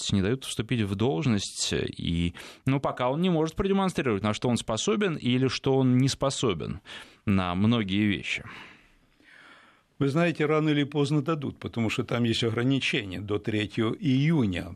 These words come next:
Speaker 2: не так и много, да, если так брать, ну, месяц еще могут поиграться, но рано или поздно мы посмотрим, а король-то может быть голым, да? Вот щас он молчит в основном.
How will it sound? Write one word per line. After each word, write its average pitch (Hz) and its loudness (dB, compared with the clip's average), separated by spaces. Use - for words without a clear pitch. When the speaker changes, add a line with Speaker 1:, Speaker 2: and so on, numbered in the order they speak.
Speaker 2:
не 107 -4
так 101 -2
и 123 2
много, 117 0
да, 104 -4
если 95 -4
так 95 -4
брать, 92 -2
ну, 117 0
месяц 92 -2
еще 98 -4
могут 95 -4
поиграться, 92 -4
но 101 -2
рано 104 -2
или 107 -2
поздно 113 -2
мы 120 0
посмотрим, 117 -4
а 104 -2
король-то 95 -2
может 101 -8
быть 113 -2
голым, 104 -4
да? 113 -8
Вот 104 -2
щас - -2
он 143 2
молчит 151 -2
в 104 -14
основном. 95 -8